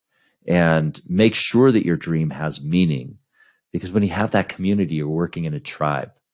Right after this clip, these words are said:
We're a tribal people. Human beings are tribal, and we need that community to help us grow.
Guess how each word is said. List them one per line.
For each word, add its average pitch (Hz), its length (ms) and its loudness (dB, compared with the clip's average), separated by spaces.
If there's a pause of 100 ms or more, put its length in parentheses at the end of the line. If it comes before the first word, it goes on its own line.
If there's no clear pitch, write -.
(420)
We're 98 120 6
a 92 60 4
tribal 104 540 2
people. 80 380 0
Human 131 300 2
beings 104 300 6
are 78 60 0
tribal, 76 540 -2 (720)
and 87 80 -2
we 95 140 2
need 104 420 2
that 92 300 2
community 87 720 0 (500)
to 82 160 0
help 82 240 2
us 78 240 -2
grow. 92 420 2